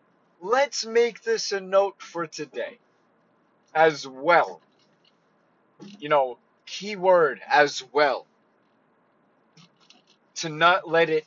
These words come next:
end there. To let it bloom and blossom. <laughs> I, I know I sound crazy.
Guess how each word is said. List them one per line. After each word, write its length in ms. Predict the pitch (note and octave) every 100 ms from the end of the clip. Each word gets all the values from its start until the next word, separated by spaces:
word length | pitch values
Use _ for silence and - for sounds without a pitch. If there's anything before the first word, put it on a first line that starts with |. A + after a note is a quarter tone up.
| -
end 420 | D#3+ E3 D#3+ C3+ -
there. 400 | A#2+ G#2+ F2+ E2+ _ _ _ _ _ _ _ _ _ _ _ _ -
To 120 | D#3+
let 280 | D3 D#3+ E3+
it 160 | E3+ D#3 _ _ _ _ _ _ _ _ _
bloom 460 | C#3+ E3+ F3+ C#3+ G#2+
and 200 | A2 G#2+
blossom. 560 | A#2+ D3 E3 - - F#2+ _ _ _ _ _ _ _ _ _ _ _ _ _ _ _ D#3+
<laughs> 120 | - - - - G3+ -
I, 160 | C#3 D3+ _ _
I 200 | C3 C#3+
know 180 | D3 D#3
I 120 | B2+
sound 400 | A2 - G#2 F#2
crazy. 400 | - A2 G2+ -